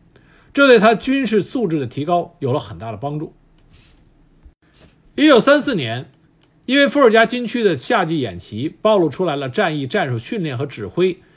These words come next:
是在军师两级指挥方面的一系列缺点，因此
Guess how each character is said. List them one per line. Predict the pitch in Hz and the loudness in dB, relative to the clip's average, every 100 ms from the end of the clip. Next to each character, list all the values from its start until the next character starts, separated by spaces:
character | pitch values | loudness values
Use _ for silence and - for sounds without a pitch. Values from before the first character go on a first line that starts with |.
| _ | _
是 | - | -2
在 | 196 151 | 0 0
军 | - 285 | 0 -2
师 | 254 269 | 0 -2
两 | 190 98 98 | -2 -4 -6
级 | 165 | -4
指 | 185 - - 196 | -4 -6 -12 -6
挥 | 190 | -4
方 | 185 196 | -4 -4
面 | 175 | -6
的 | 120 | -8
一 | 160 | -10
系 | - 220 | -6 -6
列 | 214 | -4
缺 | - 190 | -4 -4
点， | - - _ _ _ _ _ | -4 -16 _ _ _ _ _
因 | 233 285 | 0 0
此 | 254 - 101 117 127 | 0 -4 -6 -8 -10